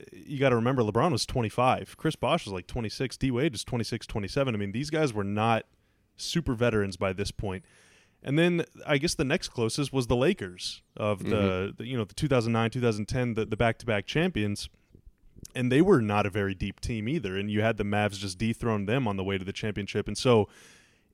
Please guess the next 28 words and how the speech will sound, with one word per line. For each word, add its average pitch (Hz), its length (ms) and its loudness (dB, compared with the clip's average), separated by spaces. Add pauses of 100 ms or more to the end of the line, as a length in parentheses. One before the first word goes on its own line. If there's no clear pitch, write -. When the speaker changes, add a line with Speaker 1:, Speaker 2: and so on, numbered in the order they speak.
Speaker 1:
in 151 200 2
the 123 60 -2
finals, 139 520 0
it - 20 0
was 120 160 -2
kind 143 220 0
of 117 80 -2
our 101 120 2
first - 720 -2
shot, 120 520 0
our 104 100 0
first 143 460 -2
glimpse 113 580 -2
of 107 420 0 (1080)
artificial 139 540 4
super 131 280 0
team 113 460 -2
versus, 107 460 -2
like, 101 240 0
real 110 380 4
sort 113 280 0
of, 98 100 -4
like, 101 200 -4
natural 101 580 0
they 101 300 -2
earned 110 260 0
it - 160 -2
team, 139 400 -4